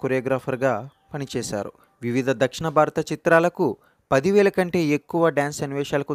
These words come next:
దర్శకత్వం వహించిన రికార్డైన సొంతం. డ్యాన్స్ మాస్టర్ సుందరం కర్ణాటకలోని మైసూరు జిల్లాలోని మూగూరు అనే గ్రామంలో జన్మించారు. అయితే ఈయనపై నెట్టింట్లో ఒక న్యూస్ అయితే వైరల్గా మారింది.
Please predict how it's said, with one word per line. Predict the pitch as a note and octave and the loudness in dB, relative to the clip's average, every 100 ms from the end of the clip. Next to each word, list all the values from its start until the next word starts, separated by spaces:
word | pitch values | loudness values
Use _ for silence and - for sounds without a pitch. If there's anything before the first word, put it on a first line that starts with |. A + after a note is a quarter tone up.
| G#2+ | -6
దర్శకత్వం | G#2 - - C3 B2+ | -6 -10 -12 -8 -8
వహించిన | C3+ C3 C#3+ C3+ | -8 -8 -4 -4
రికార్డైన | B2 E3 D3 D3+ C#3+ | 0 0 0 -2 -2
సొంతం. | C#3 B2+ A#2+ F#2 - _ _ _ _ _ | -4 0 0 0 -6 _ _ _ _ _
డ్యాన్స్ | A2+ C#3+ F#3 G3 | 2 2 2 0
మాస్టర్ | F3+ - F3 - | -2 0 -4 -4
సుందరం | D3+ D3 D#3+ - | -2 -2 -2 -2
కర్ణాటకలోని | C3 D3+ D#3+ - D3 D3 E3 B2+ - - _ | -4 -2 -4 0 2 2 0 -6 -10 -20 _
మైసూరు | A#2+ D3+ F#3 G3+ F3 | 0 2 2 0 0
జిల్లాలోని | F3 E3+ E3 E3 D#3+ C#3+ | 2 4 4 2 0 -4
మూగూరు | C#3+ C#3+ D#3+ D#3 | -6 -2 -2 -2
అనే | C3+ | -2
గ్రామంలో | B2 C3 D3+ D3+ C3 | 0 0 -2 -2 -2
జన్మించారు. | C3+ C3+ B2+ A2+ - - _ _ - | -4 -6 -6 -8 -8 -14 _ _ 0
అయితే | A#2 C3 F3 C#3+ | 0 0 -2 -2
ఈయనపై | B2+ D3 - D3 A#2 | -4 -6 -4 -6 -4
నెట్టింట్లో | G#2+ - C#3+ C#3+ C#3 | -8 -8 -10 -4 -2
ఒక | A#2+ A2+ | -2 -6
న్యూస్ | A#2+ A#2+ B2+ | -6 -2 -2
అయితే | - A2 | 0 0
వైరల్గా | G#2+ G#2 G#2 A2 G#2+ | 0 -4 -8 -8 -6
మారింది. | G2+ F#2+ F#2+ | -8 -8 -10